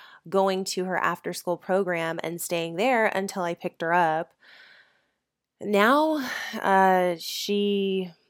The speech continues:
hasn't been to school since March thirteenth, and with the pandemic, she's not going to be returning, at least not for the fall.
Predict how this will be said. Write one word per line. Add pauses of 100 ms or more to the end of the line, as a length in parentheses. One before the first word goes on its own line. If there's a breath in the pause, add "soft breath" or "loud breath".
(120)
hasn't
been
to
school
since (100)
March
thirteenth, (760 loud breath)
and
with
the
pandemic, (580)
she's
not
going
to
be
returning, (360 loud breath)
at
least
not
for
the
fall.